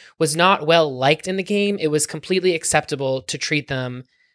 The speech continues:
just so cruelly. But beyond that, to have no one sort of, like, hold any sort of, like, anyone's feet to the fire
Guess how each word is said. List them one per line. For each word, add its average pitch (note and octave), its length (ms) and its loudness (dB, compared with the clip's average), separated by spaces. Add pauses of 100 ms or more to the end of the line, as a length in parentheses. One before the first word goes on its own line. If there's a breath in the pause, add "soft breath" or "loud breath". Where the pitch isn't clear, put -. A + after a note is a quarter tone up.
just - 460 -2
so F#3+ 640 2
cruelly. G#3+ 800 0 (400 soft breath)
But F3+ 140 2
beyond F#3+ 460 4
that, E3+ 160 0
to E3 80 -6
have D#3+ 200 0
no D#3 200 2
one F3 180 0
sort D#3+ 220 0
of, C#3+ 80 -2
like, C3+ 320 0
hold D3 520 2
any C#3 540 -2
sort C#3 220 -2
of, B2+ 100 -6
like, B2+ 240 0
anyone's D3 300 2
feet C3 140 -8
to C3 80 -10
the C3 80 -4
fire B2 440 0